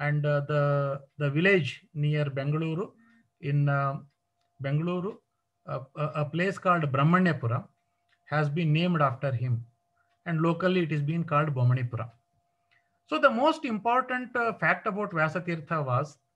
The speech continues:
not only he was a Madhva saint, but, uh, the spearheading the Haridasa pa-, Haridasa Sampradaya in, uh, Hampi. You can say, uh, though the Haridasa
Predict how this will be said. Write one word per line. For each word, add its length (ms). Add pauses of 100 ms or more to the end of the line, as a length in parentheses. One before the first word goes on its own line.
(600)
not 240
only 320
he 100
was 180
a 60
Madhva 420
saint, 260
but, 200
uh, 300 (100)
the 340
spearheading 880 (580)
the 120
Haridasa 580
pa-, 200
Haridasa 500
Sampradaya 800
in, 260
uh, 100
Hampi. 440 (920)
You 100
can 240
say, 400 (640)
uh, 260
though 220
the 240
Haridasa 720